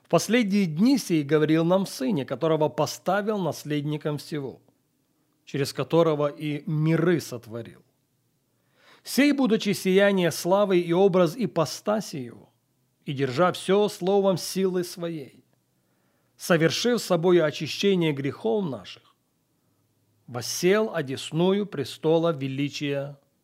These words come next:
на высоте». Вы думаете, он случайно возвращает своего читателя к этой мысли опять и опять? Вовсе нет. Тоже послание к римлянам, восьмая глава, первый стих.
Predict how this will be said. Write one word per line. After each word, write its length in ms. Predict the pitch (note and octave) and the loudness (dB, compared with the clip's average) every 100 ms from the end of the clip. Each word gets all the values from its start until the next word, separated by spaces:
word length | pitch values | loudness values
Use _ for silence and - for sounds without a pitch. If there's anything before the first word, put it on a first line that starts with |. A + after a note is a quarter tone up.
| _ _ _ _ - | _ _ _ _ -10
на 160 | B2+ B2+ | -8 -6
высоте». 580 | C3 - D3+ - - _ _ _ _ _ _ _ _ _ _ _ | -6 -8 -10 -12 -20 _ _ _ _ _ _ _ _ _ _ _
Вы 80 | C#3+ | -2
думаете, 320 | C#3 F3+ F3+ | 2 4 4
он 100 | E3 | 2
случайно 540 | D#3 D#3+ C#3+ E3+ F#3+ F#3+ | 2 -2 0 2 2 2
возвращает 640 | E3+ D3+ C3 E3 E3+ F3 | 0 -2 -2 0 0 0
своего 300 | F3 D#3 D#3+ | -2 0 0
читателя 520 | D#3 D3+ E3 E3+ D#3+ | -2 -2 -2 0 -2
к 80 | D3 | 0
этой 240 | E3 E3 D3+ | -2 0 0
мысли 340 | E3 E3+ D#3+ | 0 -2 -2
опять 420 | D3 C3+ D#3+ D#3 | -2 0 -2 0
и 40 | E3 | -2
опять? 480 | D#3 E3+ G#3 C4 _ _ _ _ _ _ _ _ _ _ _ _ _ _ _ _ | -2 -2 -4 -6 _ _ _ _ _ _ _ _ _ _ _ _ _ _ _ _
Вовсе 520 | B2 C3+ E3 D#3+ F#3+ | -4 2 2 2 0
нет. 320 | F#3+ A#3 G3+ - _ _ _ _ _ _ _ _ _ _ _ _ _ _ _ _ - | 2 0 -2 -10 _ _ _ _ _ _ _ _ _ _ _ _ _ _ _ _ 2
Тоже 160 | B3 B3 | 4 4
послание 480 | G#3+ - G3+ F#3 E3 | 2 4 4 4 2
к 60 | |
римлянам, 420 | E3+ A3+ G3+ F3+ | 2 4 4 4
восьмая 500 | D3+ D#3 - G3+ G#3 | 2 -2 -2 -2 -2
глава, 280 | C#3 C3+ C3+ | -2 -4 -4
первый 360 | B2+ A3+ G#3+ B2+ | -4 -4 -4 -8
стих. 400 | - - - | -14 -20 -20